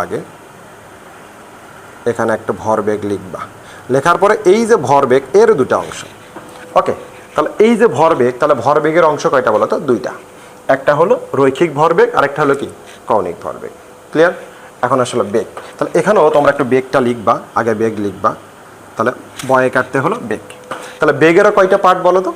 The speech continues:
দুইটা পার্ট, একটা কৌণিক বেগ আর একটা রৈখিক বেগ। কারণ কি? বেগের মধ্যেও কি আছে? স্মরণ আছে। রৈখিক ভরবেগ, এই যে বেগ, তাহলে বেগের মধ্যেও কি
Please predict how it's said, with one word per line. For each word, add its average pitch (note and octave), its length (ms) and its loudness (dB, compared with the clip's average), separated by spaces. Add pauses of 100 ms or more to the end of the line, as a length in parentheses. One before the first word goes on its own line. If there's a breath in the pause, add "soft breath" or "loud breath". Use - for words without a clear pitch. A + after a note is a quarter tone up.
(160)
দুইটা B2 320 0
পার্ট, - 200 -8 (560 loud breath)
একটা C3+ 200 0 (140)
কৌণিক E3+ 360 4
বেগ A#3+ 140 2
আর D3+ 60 4
একটা C#3+ 180 4
রৈখিক B2 260 -2
বেগ। - 100 -10
কারণ D3+ 220 2
কি? C3+ 80 -2 (120)
বেগের D3+ 220 4
মধ্যেও D#3+ 240 2
কি D#3+ 160 0
আছে? C3 160 0
স্মরণ F3 300 2
আছে। D#3 220 -2 (420 loud breath)
রৈখিক D#3+ 360 2
ভরবেগ, D3+ 360 4
এই D3+ 120 4
যে D3+ 40 4
বেগ, D3+ 200 4 (100)
তাহলে C3 160 0
বেগের D3 300 2
মধ্যেও D#3+ 200 2
কি D#3+ 120 -2